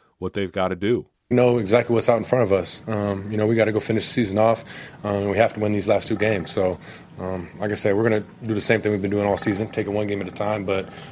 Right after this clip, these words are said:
Speaker 2: we know to keep those hopes alive, we gotta, you know, give ourselves a chance. We gotta win these last two. So, um, we all know what's in front of us, um, and we know what,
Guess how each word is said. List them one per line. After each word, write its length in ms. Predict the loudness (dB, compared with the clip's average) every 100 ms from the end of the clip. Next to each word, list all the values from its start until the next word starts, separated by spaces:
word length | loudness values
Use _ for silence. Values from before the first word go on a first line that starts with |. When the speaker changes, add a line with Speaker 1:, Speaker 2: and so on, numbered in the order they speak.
| -6
Speaker 2:
we 100 | 0
know 160 | 2 2
to 80 |
keep 180 | 0 -2
those 260 | 0 -2 -4
hopes 280 | -2 -2 2
alive, 260 | 2 4
we 60 | 2
gotta, 380 | 4 4 4 -2 -10 -8
you 80 |
know, 180 | -6 -6 -8 -4
give 120 | -2
ourselves 280 | 0 -2 -2
a 20 |
chance. 180 | 0 -2
We 60 | 0
gotta 160 | 0
win 140 | 0 -2
these 120 | -2
last 220 | -2 -2
two. 160 | -4 -4
So, 280 | -2 -4 -4 -10 -16 -14 -10
um, 220 | -8 -6
we 140 | 2 4
all 100 | 6
know 120 | 6
what's 180 | 4 2
in 40 |
front 160 | 2 2
of 80 | 4
us, 280 | 2 -2 -6
um, 380 | -4 -4 -4 -6
and 140 | -4
we 80 | 0
know 180 | 2 4
what, 240 | 2 0